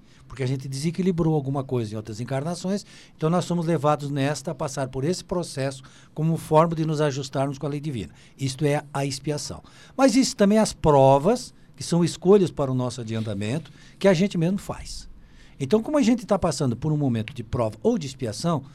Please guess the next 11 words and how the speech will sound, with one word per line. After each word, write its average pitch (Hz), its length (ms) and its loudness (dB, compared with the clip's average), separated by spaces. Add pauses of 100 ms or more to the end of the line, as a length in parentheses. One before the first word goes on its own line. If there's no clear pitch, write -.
(320)
essas 247 340 4
dificuldades 180 760 0
para 139 200 -2
nós, 170 380 2 (100)
até 139 260 -2
a 165 60 0
própria 151 340 -2
pesquisa 147 480 -4
usa 135 280 -4
esse 110 180 -10
termo, 185 380 -4